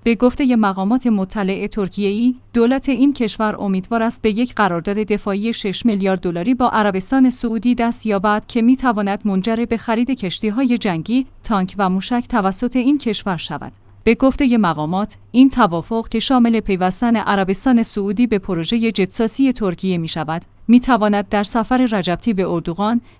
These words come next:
رئیس جمهور ترکیه به پادشاهی سعودی در ماه مارس نهایی شود.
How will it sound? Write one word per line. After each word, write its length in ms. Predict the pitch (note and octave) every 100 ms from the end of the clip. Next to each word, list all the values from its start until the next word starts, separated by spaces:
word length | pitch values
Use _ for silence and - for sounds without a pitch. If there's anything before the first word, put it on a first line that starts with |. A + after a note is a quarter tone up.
| -
رئیس 260 | G3+ F3
جمهور 380 | - G#3 A3+ G3
ترکیه 460 | C4+ A3 F#3 G3 G3
به 100 | G#3+
پادشاهی 680 | A3+ G3 F3+ A3 G#3 A#3
سعودی 440 | A3 - G#3 G#3+ C4+
در 180 | B3 A3
ماه 260 | B3 A#3+
مارس 280 | G#3 G#3+ -
نهایی 400 | A3+ G3 G3 F3+
شود. 340 | - C#3 B2+